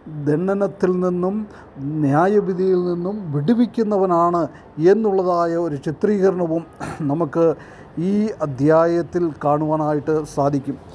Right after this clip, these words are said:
ഈ അധ്യായത്തെ നമുക്ക് നാലായിട്ട്, ആ, വിഭജിക്കുവാനായിട്ട്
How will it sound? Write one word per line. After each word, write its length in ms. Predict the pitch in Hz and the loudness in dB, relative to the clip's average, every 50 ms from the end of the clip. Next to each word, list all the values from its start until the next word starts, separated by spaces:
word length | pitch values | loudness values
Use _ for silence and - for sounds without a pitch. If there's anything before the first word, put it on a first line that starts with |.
| - - - - - - | -20 -20 -20 -16 -8 -2
ഈ 160 | 170 175 175 | 2 4 6
അധ്യായത്തെ 560 | 165 156 139 143 170 170 170 170 147 - 170 | 6 6 4 4 4 4 4 2 0 -2 -4
നമുക്ക് 540 | 160 156 156 160 151 - - 156 160 143 131 - - - - - - | -2 -2 -2 -4 -4 -2 0 0 2 0 0 -2 -8 -16 -20 -20 -14
നാലായിട്ട്, 920 | 160 160 151 147 160 180 190 190 180 180 170 165 160 147 - - 156 143 131 - - - _ _ _ _ _ _ _ _ _ _ _ _ - - - - - - - - 147 | -6 0 2 4 4 4 4 4 4 4 2 2 0 -4 -4 -4 -4 -4 -4 -8 -14 -20 _ _ _ _ _ _ _ _ _ _ _ _ -20 -20 -20 -20 -20 -20 -12 -4 0
ആ, 60 | 151 151 156 147 147 147 143 135 131 117 - - - | 2 4 6 6 4 4 2 0 -2 -4 -8 -10 -6
വിഭജിക്കുവാനായിട്ട് 1000 | 147 147 160 165 202 180 170 185 156 180 180 185 170 170 160 160 156 143 - 151 | -4 0 2 2 2 2 0 -2 0 2 2 4 4 4 2 2 2 2 0 -2